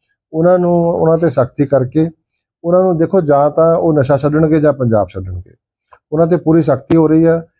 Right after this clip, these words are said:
ਔਰ ਜਿਹੜੇ ਬੰਦੇ, ਅਹ, law abiding citizen ਬਣ ਜਾਣਗੇ ਉਹ ਫਾਇਦੇ 'ਚ ਰਹਿਣਗੇ, ਜਿਹੜੇ ਨਹੀਂ ਹੋਣਗੇ ਉਹਨਾਂ ਤੇ ਪੁਲਿਸ ਸਖਤੀ ਕਰੇਗੀ, ਜਾਂ ਤਾਂ ਕਿਤੇ ਥਾਣੇ 'ਚ ਕੁੱਟ ਖਾ ਰਹੇ ਹੋਣਗੇ, ਕਿਤੇ ਜੇਲ੍ਹ 'ਚ ਹੋਣਗੇ,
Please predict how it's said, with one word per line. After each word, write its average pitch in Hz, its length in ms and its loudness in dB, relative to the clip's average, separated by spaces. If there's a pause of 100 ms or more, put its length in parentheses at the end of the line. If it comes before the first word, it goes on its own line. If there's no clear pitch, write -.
(200)
ਔਰ 151 160 0
ਜਿਹੜੇ 165 360 0
ਬੰਦੇ, 170 500 0
ਅਹ, 151 300 0 (680)
law 131 340 2
abiding 135 340 0 (100)
citizen 139 300 0
ਬਣ 123 160 0
ਜਾਣਗੇ 139 300 0
ਉਹ 143 100 2
ਫਾਇਦੇ 110 260 0
'ਚ 107 60 -12
ਰਹਿਣਗੇ, 135 380 -2 (460)
ਜਿਹੜੇ 151 180 0
ਨਹੀਂ 156 260 2
ਹੋਣਗੇ 175 420 2
ਉਹਨਾਂ 160 260 0
ਤੇ 156 100 -2
ਪੁਲਿਸ 143 220 -2
ਸਖਤੀ 127 280 -4
ਕਰੇਗੀ, 165 300 0
ਜਾਂ 147 200 0
ਤਾਂ 143 120 -2
ਕਿਤੇ 135 180 -6
ਥਾਣੇ 123 260 0
'ਚ 131 60 -4
ਕੁੱਟ 131 200 -8
ਖਾ 131 160 0
ਰਹੇ 147 100 0
ਹੋਣਗੇ, 131 340 -2
ਕਿਤੇ 123 260 -4
ਜੇਲ੍ਹ 123 260 2
'ਚ - 80 -8
ਹੋਣਗੇ, 135 360 -2